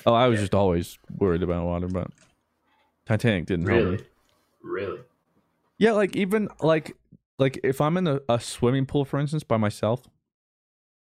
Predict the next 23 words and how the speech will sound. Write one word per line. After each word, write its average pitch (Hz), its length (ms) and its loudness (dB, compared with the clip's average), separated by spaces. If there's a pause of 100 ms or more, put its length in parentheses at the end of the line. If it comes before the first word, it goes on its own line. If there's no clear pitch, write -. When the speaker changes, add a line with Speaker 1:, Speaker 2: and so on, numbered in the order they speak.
(240)
Speaker 1:
and 113 120 4
it's - 140 -2
not 120 220 0
clear 120 200 2
enough 127 200 -2
that 92 120 -2
I 80 60 -2
can't - 360 -4
see - 140 -6
the 101 120 0
other 90 200 2
edge, 101 340 -2 (580)
I'm 95 80 -4
terrified. 78 400 -4 (1300)
Like, 104 280 2 (760)
I 123 120 4
know 113 400 4 (320)
it's, 113 280 0
like, 95 280 0 (100)
just - 280 -6
a, 95 200 2
a, 90 140 -2 (100)
a 107 120 0